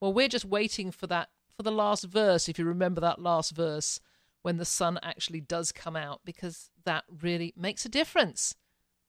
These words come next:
All the complaints stop, and people seem to be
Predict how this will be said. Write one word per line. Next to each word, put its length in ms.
All 140
the 80
complaints 460
stop, 380
and 400
people 280
seem 260
to 100
be 180